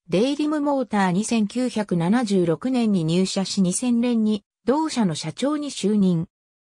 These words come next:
二千一年にホンダが大林自動車との提携を解消後、ホンダ側が社長就任を打診。それを本人が快諾したという経緯がある。なお、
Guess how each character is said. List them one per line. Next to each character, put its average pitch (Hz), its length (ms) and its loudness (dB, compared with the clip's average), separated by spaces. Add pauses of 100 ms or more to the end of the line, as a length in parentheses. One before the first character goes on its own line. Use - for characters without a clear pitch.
(160)
二 180 120 0
千 285 360 0
一 269 240 -4
年 233 180 0
に 170 220 -4 (180)
ホ 196 160 -2
ン 277 100 0
ダ 262 160 0
が 214 260 0 (200)
大 262 220 2
林 294 420 -4
自 277 160 -4
動 294 220 -2
車 233 160 -6
と 196 120 -2
の 180 100 0
提 208 300 -4
携 208 220 0
を 196 40 -6
解 196 240 -4
消 196 280 0
後、 180 240 0 (260)
ホ 202 140 0
ン 269 140 0
ダ 277 120 0
側 233 300 2
が 208 220 0 (220)
社 185 180 -4
長 254 180 -2
就 277 300 0
任 202 220 2
を 147 100 -4
打 156 180 -2
診。 156 360 -2 (420)
そ - 160 -4
れ 294 160 0
を 302 120 -2
本 302 280 -2
人 233 180 0
が 170 140 0
快 196 260 0
諾 269 240 -2
し - 80 -8
た 254 160 -6
と 208 120 -2
い 196 100 2
う 185 100 0
経 247 220 0
緯 208 120 0
が 156 200 0
あ 151 60 0
る。 139 200 -6 (840)
な 220 120 2
お、 165 200 -2